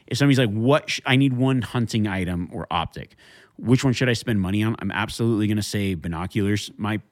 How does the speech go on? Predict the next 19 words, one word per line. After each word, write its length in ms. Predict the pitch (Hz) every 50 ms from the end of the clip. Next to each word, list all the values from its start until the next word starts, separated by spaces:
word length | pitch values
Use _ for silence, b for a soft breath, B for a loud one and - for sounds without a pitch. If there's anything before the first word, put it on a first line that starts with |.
| _ _ _
personal 460 | - - 117 117 110 - 135 127 123
preference, 640 | 117 - - 104 98 - - 110 113 110 - - - - _ _ _ _
my 160 | - - 98 85
favorite 320 | - - 98 101 104 -
pair 160 | - 101 101
of 60 | 98
binoculars, 600 | 92 92 87 85 90 - 101 98 101 101 107 - B B B B B B B B B _
is 200 | 131 127 123 117
the 100 | 117 117
U 240 | 110 110 117 123 131
H 300 | 127 120 113 - - -
D, 320 | - 107 110 117 123 131 b b b b b b b b b b _ - -
Razor 340 | - 107 117 123 117 127 127
U 160 | 120 117 123
H 220 | 127 117 - -
D 360 | - 117 113 117 117 113 - - _ -
ten 200 | - 104 101 98
by 140 | 98 98
fifties. 580 | 92 - 92 82 78 - 71 64 67 - -